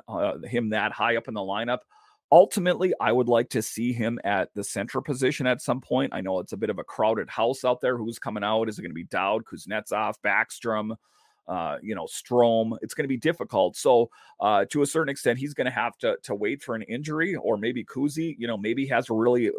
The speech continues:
poor start to the season. Uh, again, I don't wish that upon anyone, but I'm just trying to think how he can get integrated,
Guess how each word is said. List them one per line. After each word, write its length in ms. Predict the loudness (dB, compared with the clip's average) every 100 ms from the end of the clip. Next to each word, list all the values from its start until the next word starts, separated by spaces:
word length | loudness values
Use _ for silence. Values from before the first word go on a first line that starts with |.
| -8
poor 280 | -2 2 2
start 300 | 2 0 0
to 80 |
the 140 | -4 -4
season. 500 | -2 -2 0 0 -2 -8 -18 -10
Uh, 100 | -8 -2
again, 300 | 2 2 2 4
I 120 | 2
don't 160 | 2
wish 200 | 2 2
that 160 | 2 2
upon 300 | 2 0 0
anyone, 380 | 0 2 2 2
but 120 | 0 0
I'm 140 | -4
just 140 | -6 -6
trying 280 | -6 -4
to 100 | -6
think 280 | -10 -8 -10
how 260 | -8 -4 -2
he 160 | -2 -6
can 160 | -4 -2
get 160 | -2
integrated, 720 | -2 -2 -2 0 2 4 2